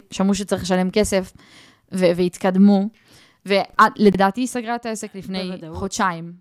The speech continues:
Speaker 2: זה כאילו, אי אפשר, אי אפשר. אני אגיד לך מה, אמ, אנשים, יש איזושהי חשיבה מפגרת כזאת, ש-, אמ, הם מרוויחים, הם לא מרוויחים, קודם כל זה אומר שהם לא על ה-, לא על המספרים.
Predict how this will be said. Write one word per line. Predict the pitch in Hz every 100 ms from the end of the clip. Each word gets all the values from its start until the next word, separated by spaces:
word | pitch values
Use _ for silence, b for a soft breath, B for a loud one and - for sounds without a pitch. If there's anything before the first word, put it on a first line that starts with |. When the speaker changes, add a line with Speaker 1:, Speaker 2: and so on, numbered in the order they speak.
| _ _ _ -
Speaker 2:
זה | 185 196 -
כאילו, | 208 190
אי | 196
אפשר, | - 254 196
אי | 202
אפשר. | - 262 202 202
אני | 196
אגיד | 247
לך | 240
מה, | 240 196 185
אמ, | 196 196 190 196 190 b b b b b b b b b b _ 262
אנשים, | 233 220 - 320 370
יש | 269 262
איזושהי | 320 285 277
חשיבה | - 220 220 220 285 254 B B B
מפגרת | 214 - 208 233 226
כזאת, | - 190 214 220 _ _ _ _ _
ש-, | - 208
אמ, | 196 190 190 196 - 196 190 185 185 185 190 _ _ _ _
הם | 208
מרוויחים, | 196 175 180 254 277
הם | 196
לא | 247
מרוויחים, | 262 185 - 185
קודם | 233 226
כל | 214
זה | 196
אומר | 196
שהם | 214 190
לא | 190
על | 185
ה-, | 180
לא | 185
על | 202
המספרים. | 185 175 208